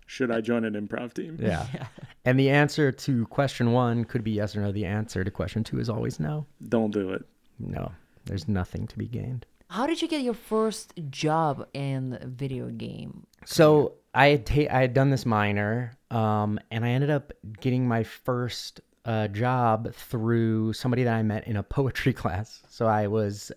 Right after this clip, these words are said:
Speaker 2: as part of creative writing, you took poetry and fiction
Speaker 3: Just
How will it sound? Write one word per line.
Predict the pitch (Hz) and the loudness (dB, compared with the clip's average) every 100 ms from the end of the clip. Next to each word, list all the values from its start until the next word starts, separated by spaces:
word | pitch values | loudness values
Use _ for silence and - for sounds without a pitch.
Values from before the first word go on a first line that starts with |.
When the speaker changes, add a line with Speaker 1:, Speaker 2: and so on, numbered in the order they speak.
| - | -8
Speaker 2:
as | 107 | -8
part | - 113 | -2 -2
of | 107 | 0
creative | 120 104 | -2 2
writing, | 120 117 113 | 2 2 2
you | 107 | 0
took | - 95 | -2 -6
poetry | - 107 98 101 95 92 _ _ _ _ | 0 0 0 -4 -6 -8 _ _ _ _
and | 120 110 101 95 95 95 - _ _ _ | -2 0 2 0 0 -2 -6 _ _ _
fiction | - - - 104 90 110 - | -4 -4 -2 -2 -2 -4 -6
Speaker 3:
Just | 233 - - | -10 -10 -18